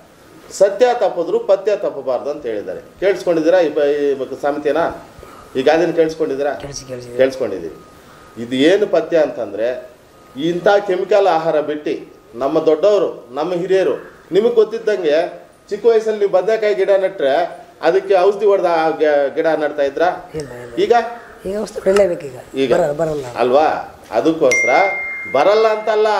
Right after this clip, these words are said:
Speaker 1: ನಾವು ಮಣ್ಣನ್ನ ಆ ಥರ ಹಾಳು ಮಾಡಿದೀವಿ, ಔಷಧಿ ಹೊಡೆದು, ಹೊಡೆದು, ಹೊಡೆದು ಹಾಳು ಮಾಡ್ಕೊಂಡಿದೀವಿ.
Speaker 2: ಹೌದು.
Speaker 1: ಆದ್ರಿಂದ ಏನಿಲ್ಲ, ನಿಮ್ಗೆ ನೀವಾಗಿ ಖುದ್ದಾಗಿ ಒಂದ್ ಸ್ವಲ್ಪ ತರಕಾರಿ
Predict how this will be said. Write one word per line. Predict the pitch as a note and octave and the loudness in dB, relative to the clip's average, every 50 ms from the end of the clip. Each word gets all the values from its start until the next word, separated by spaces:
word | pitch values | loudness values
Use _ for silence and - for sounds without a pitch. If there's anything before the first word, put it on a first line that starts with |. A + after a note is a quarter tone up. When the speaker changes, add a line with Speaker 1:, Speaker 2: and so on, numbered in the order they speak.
| F3 D#3 D3+ | -2 -4 -4
Speaker 1:
ನಾವು | D#3+ E3+ F3 | -2 -2 -2
ಮಣ್ಣನ್ನ | E3+ E3 E3 E3+ F#3+ A3 A3 A3 G#3 | -2 -2 -4 -4 -2 -2 -2 0 -2
ಆ | G3 | -2
ಥರ | G3 G#3 G#3 | -2 0 0
ಹಾಳು | G#3 F#3+ E3+ F3+ F#3+ G#3 A3 | 0 0 2 2 2 2 2
ಮಾಡಿದೀವಿ, | G#3+ G#3 G#3 G3 G3+ G3+ G3+ F3+ E3 | 0 0 0 0 0 0 0 2 2
ಔಷಧಿ | D3+ E3+ F#3+ F3+ F#3+ G#3+ | 2 2 0 0 0 2
ಹೊಡೆದು, | G3+ F#3+ F3+ F#3 G3 G3 | 2 2 2 2 2 2
ಹೊಡೆದು, | G3 G3 F#3+ F3 G3+ F#3+ | 2 2 2 2 2 2
ಹೊಡೆದು | F#3 F3+ F3+ G#3+ | 2 2 2 2
ಹಾಳು | A3 F#3+ D#3+ E3 F3 F3+ | 0 2 2 2 0 0
ಮಾಡ್ಕೊಂಡಿದೀವಿ. | F3+ F3 E3 D#3 D#3 D#3 C#3 C3 A2 F#2+ F2 D#2+ - | 0 -2 -4 -2 -2 -4 -4 -4 -6 -8 -10 -14 -16
Speaker 2:
ಹೌದು. | - - - - - - - D3 D3 C#3 - | -16 -16 -16 -14 -14 -14 -12 -12 -12 -4 0
Speaker 1:
ಆದ್ರಿಂದ | A2 C3+ C3+ D#3 E3 E3 E3 | 0 2 2 2 2 4 4
ಏನಿಲ್ಲ, | D3+ C3 C#3 D#3 F3+ G3+ G#3+ G#3 F#3+ E3 F3 F#3+ | 4 4 2 2 2 2 4 2 2 4 4 2
ನಿಮ್ಗೆ | F#3 F3 E3+ G3 G#3 A3 A3 | 2 2 -2 -2 0 0 2
ನೀವಾಗಿ | G#3+ G3+ F#3+ F3+ F3+ F3+ F3+ F3+ | 2 2 4 4 2 2 2 -2
ಖುದ್ದಾಗಿ | E3+ F3 F3+ E3+ - - G3+ G3 F#3+ F#3 | -4 -6 -8 -10 0 2 2 2 2 0
ಒಂದ್ | F3 D#3 D3+ | -4 -6 -4
ಸ್ವಲ್ಪ | E3 E3 D#3 E3 | -4 -4 -2 -2
ತರಕಾರಿ | D#3+ - - C#3+ D3 C#3+ E3+ E3+ D#3+ C3+ G#2 - - | -4 -2 0 -2 0 2 2 2 2 0 -2 -4 -10